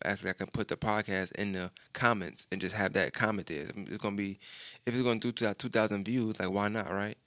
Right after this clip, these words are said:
So if you, if you wanna see more of that, you know, hit me up, let me know. Um,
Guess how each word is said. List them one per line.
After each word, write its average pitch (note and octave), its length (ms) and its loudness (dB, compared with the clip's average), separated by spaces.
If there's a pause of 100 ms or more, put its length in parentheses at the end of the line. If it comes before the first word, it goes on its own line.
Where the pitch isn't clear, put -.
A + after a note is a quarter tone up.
(420)
So G#2+ 180 6
if G2+ 100 4
you, B2+ 160 4
if A#2 120 -2
you D3 120 2
wanna D3 120 8
see C#3 160 4
more B2 220 4
of B2+ 40 2
that, C3 220 -4
you G#2+ 60 -2
know, G#2 280 -2
hit A2 160 0
me A2+ 120 4
up, G2+ 100 2
let G#2 120 4
me G#2+ 120 -2
know. G#2+ 300 0 (380)
Um, F2+ 340 -4